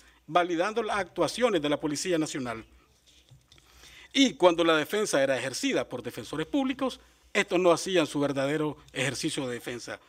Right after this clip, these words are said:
En tanto, los jueces y magistrados,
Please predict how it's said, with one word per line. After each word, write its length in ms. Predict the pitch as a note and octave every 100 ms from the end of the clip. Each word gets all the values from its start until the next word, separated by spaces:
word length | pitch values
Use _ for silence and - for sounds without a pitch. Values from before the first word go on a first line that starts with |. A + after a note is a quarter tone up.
| _ _ _ _ _ _ -
En 160 | F3+
tanto, 520 | F#3 G#3+ F#3 F#3 F#3+ - - - _ -
los 220 | B2+ B2
jueces 380 | D3+ G#3+ B3 G#3
y 60 |
magistrados, 640 | G3+ G3+ G#3+ F3+ C#3 C3